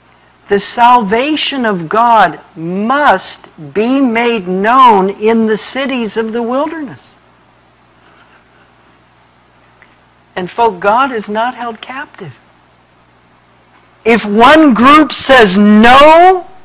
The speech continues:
we will not do this work," does God force anybody?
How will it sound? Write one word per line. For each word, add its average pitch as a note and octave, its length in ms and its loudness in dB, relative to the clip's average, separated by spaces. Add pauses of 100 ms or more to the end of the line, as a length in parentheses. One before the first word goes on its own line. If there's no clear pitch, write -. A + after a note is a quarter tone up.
(180)
we C4+ 280 2
will D#4+ 600 4
not D#4 360 4
do C#4 240 2
this C#4+ 340 0
work," C#4+ 400 0 (2000)
does G#3 160 -8
God G3+ 340 2
force G#3 540 -2
anybody? A#3+ 560 -6